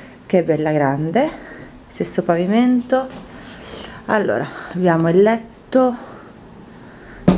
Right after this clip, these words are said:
giustamente ci abbiamo dormito, quindi <laughs> tutto bello bianco, mi piace.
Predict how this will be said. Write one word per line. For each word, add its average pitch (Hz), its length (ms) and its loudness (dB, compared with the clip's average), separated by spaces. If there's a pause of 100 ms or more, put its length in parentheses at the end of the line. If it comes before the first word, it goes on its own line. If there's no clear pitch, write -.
giustamente 156 640 0
ci - 100 -8
abbiamo 147 280 0
dormito, 160 500 4
quindi 151 320 2 (200)
<laughs> 185 140 -8
tutto - 180 2
bello 247 200 4
bianco, 170 480 2
mi 175 140 -4
piace. 156 480 -4